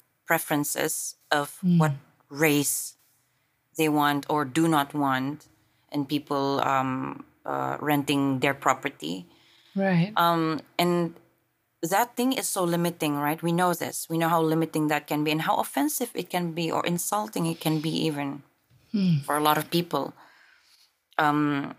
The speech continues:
Speaker 1: and in some cases, the landlord might even be seen as a racist person. Um,
Speaker 2: Mm.
Speaker 1: but there's one,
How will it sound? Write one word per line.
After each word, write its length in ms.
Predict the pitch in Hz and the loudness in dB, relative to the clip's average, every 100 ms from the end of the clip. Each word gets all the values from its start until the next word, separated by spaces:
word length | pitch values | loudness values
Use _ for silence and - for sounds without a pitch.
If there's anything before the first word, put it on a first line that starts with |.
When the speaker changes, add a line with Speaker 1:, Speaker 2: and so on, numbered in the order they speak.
| - | -4
Speaker 1:
and 160 | 151 147 | -2 0
in 120 | 147 | -2
some 220 | 160 156 | -2 -6
cases, 480 | - - - 254 - | -6 -6 -4 -4 -2
the 100 | 175 | 0
landlord 400 | 160 160 160 165 | 2 2 0 0
might 200 | 156 151 - - - | -2 -4 -18 -16 -4
even 300 | 170 170 165 | -2 0 0
be 140 | 156 160 | -2 -4
seen 360 | - 170 160 | -4 -2 0
as 360 | 147 147 - - | 0 -2 -6 -8
a 60 | 151 | -6
racist 680 | 147 160 175 - 160 - - _ - | 0 0 0 -2 -4 -4 -12 _ -6
person. 500 | 220 233 - - - _ _ - - - _ _ - | -4 -2 -6 -8 -12 _ _ -20 -20 -20 _ _ 0
Um, 380 | 180 180 180 165 | 2 4 4 4
Speaker 2:
Mm. 120 | 160 | 2
Speaker 1:
but 200 | 185 190 175 | 0 -2 -4
there's 340 | 196 208 - | -4 -4 -4
one, 580 | 190 220 247 262 240 | 0 2 4 4 2